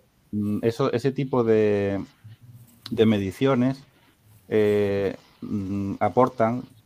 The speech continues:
Speaker 2: yo en este caso al código, al Minor Planet Center, que está asociado a la Unión, eh, eh, Internacional de Astrónomos, eh, para poder reportar las medidas de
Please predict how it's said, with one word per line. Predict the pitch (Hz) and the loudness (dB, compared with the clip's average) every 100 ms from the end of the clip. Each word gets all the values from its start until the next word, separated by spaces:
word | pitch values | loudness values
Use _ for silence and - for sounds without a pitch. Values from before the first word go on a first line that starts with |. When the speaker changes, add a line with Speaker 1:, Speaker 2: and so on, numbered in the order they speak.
| - | -12
Speaker 2:
yo | 98 98 107 | -6 -2 0
en | 110 | 0
este | 110 | -2
caso | 104 113 - 92 | 0 0 0 -2
al | 90 87 90 87 90 | 0 0 -2 -4 -6
código, | - 104 101 - | -4 -4 -4 -2
al | 98 95 95 92 92 | 0 0 0 -2 -4
Minor | 95 107 107 | -2 -2 -2
Planet | 110 104 95 | -2 -2 -4
Center, | - 135 131 131 135 - - | -2 -2 -2 -4 -6 -12 -6
que | 101 95 92 92 | -2 0 0 0
está | 92 - | -2 -6
asociado | 98 98 - 101 98 95 95 _ _ _ _ - | -8 -10 -4 -2 0 -2 -4 _ _ _ _ -4
a | 101 | -2
la | 98 98 | 0 0
Unión, | 95 98 101 101 98 90 - - | 0 -2 -2 -2 -4 -6 -12 -8
eh, | 95 95 95 92 - | -4 -4 -4 -6 -6
eh, | 101 95 | -6 -6
Internacional | 92 95 98 - 98 98 | -4 -4 -4 -4 -4 -2
de | 95 | -2
Astrónomos, | 92 - 123 120 131 143 _ _ _ _ _ _ _ _ _ | -4 -2 -2 0 -2 -6 _ _ _ _ _ _ _ _ _
eh, | 107 104 104 101 104 101 _ - | -2 0 2 2 0 -4 _ -6
para | - 107 104 | 4 6 6
poder | 110 110 127 135 - - - | 4 4 2 0 -4 -12 -2
reportar | 113 110 107 - 123 120 | 0 2 0 2 2 2
las | 117 104 | 0 2
medidas | 104 104 135 131 135 131 _ - | 0 0 0 2 0 -2 _ -10
de | 101 101 104 101 98 98 98 | -6 -2 0 0 -2 -2 -4